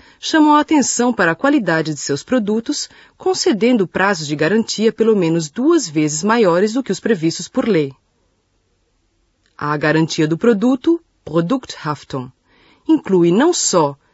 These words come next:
o seu conserto gratuito ou a sua reposição,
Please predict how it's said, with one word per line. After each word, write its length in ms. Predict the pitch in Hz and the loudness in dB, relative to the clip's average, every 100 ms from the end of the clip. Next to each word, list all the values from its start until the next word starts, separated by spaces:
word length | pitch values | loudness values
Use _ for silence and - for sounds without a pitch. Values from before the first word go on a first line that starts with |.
| _ _ | _ _
o 140 | 170 | -8
seu 240 | 156 156 139 | -2 0 0
conserto 500 | 165 156 156 135 151 | -2 -2 -4 -2 -4
gratuito 760 | 233 294 - 202 233 320 330 - | -2 -2 0 -2 -2 -2 -2 0
ou 160 | 156 | 0
a 60 | 147 | 0
sua 260 | - 151 | -2 -4
reposição, 720 | 143 147 160 180 - - 233 | -2 -2 -2 -2 -2 0 0